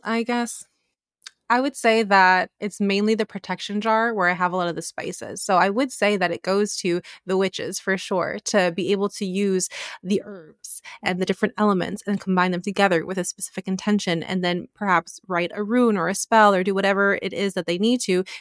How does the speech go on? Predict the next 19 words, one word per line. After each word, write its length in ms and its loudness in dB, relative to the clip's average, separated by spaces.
to 360 2
really 320 2
activate 560 -2
that. 220 0
Um, 260 0
because 340 -4
you 120 -8
could 180 -2
put 120 2
a 20 2
whole 140 2
bunch 120 -2
of 80 -2
things 180 2
into 160 0
a 40 -2
container, 440 0
but 140 -4
without 360 2